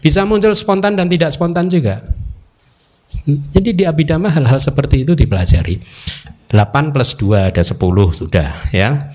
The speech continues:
Kurang dua lagi, yaitu kesadaran yang berakar pada moha atau delusi,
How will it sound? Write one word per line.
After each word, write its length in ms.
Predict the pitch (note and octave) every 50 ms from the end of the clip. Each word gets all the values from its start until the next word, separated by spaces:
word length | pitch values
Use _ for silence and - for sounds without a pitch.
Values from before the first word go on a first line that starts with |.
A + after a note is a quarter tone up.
| - - - - -
Kurang 240 | B2+ A#2+ B2 B2+ B2
dua 240 | A#2+ A#2+ A#2 A2+ A2+
lagi, 320 | A#2 A#2+ - - E3+ D#3+
yaitu 320 | A#2 G#2 G#2 G#2 G#2 C#3
kesadaran 580 | D3 C#3+ - - - A2 G#2 - G#2+ G#2 B2 C3+ C3+
yang 140 | A#2 A2+ G2+
berakar 400 | G#2+ F#2 F#2+ G2 - B2+ B2 B2+
pada 340 | A#2 A2 G#2 G#2+ A#2+ C#3 C#3
moha 1120 | B2+ B2+ C#3+ E3+ G3+ - - - - - - - - _ _ - A2 A2 G#2+ G2+ F#2+ G2+
atau 140 | G#2 A2+ G#2
delusi, 720 | - - G2+ F2 F2+ F2 E2 - - G2+ F2+ D#2 D2 D2